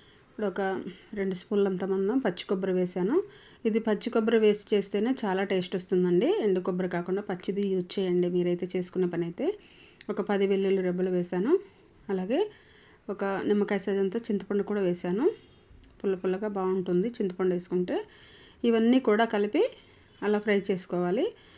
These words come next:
ఒక ఐదారు నిమిషాలు పడుతుంది ఇలా ఫ్రై అవ్వడానికి. అవి చూడండి మనకు వేగిపోయాయి. ఇవైతే తీసి పక్కన పెట్టుకుందాము. ఇప్పుడు కట్ చేసి ఉంచుకున్న వంకాయ ముక్కలు కూడా అదే బండిలో వేసుకొని వాటిని కూడా ఫ్రై చేసుకుందాము. మంచిగా మెత్తగా ఉడికే వరకు ఉడికించుకోవాలి.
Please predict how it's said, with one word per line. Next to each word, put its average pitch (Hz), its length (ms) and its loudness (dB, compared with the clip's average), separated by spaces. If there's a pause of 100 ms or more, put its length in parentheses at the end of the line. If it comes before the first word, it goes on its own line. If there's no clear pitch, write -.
(180)
ఒక 196 120 -2
ఐదారు 202 280 2
నిమిషాలు 202 300 2
పడుతుంది 180 420 0
ఇలా 180 120 0
ఫ్రై 180 380 0
అవ్వడానికి. 175 440 -2
అవి 202 180 -2 (580)
చూడండి 208 160 2
మనకు 196 260 0
వేగిపోయాయి. 185 580 2
ఇవైతే 180 380 0
తీసి 208 300 -4
పక్కన 185 220 -4
పెట్టుకుందాము. 180 640 0 (520)
ఇప్పుడు 196 260 -4
కట్ 196 320 -6
చేసి 214 180 -4
ఉంచుకున్న 196 320 0
వంకాయ 190 300 0
ముక్కలు 185 260 -2
కూడా 190 180 -6
అదే 185 120 0
బండిలో 180 360 0
వేసుకొని 175 520 -2 (760)
వాటిని 202 260 0
కూడా 208 160 -2
ఫ్రై 196 220 0 (100)
చేసుకుందాము. 185 560 0 (840)
మంచిగా 208 340 -2
మెత్తగా 196 440 -2
ఉడికే 180 280 0
వరకు 180 260 -2
ఉడికించుకోవాలి. 196 840 -2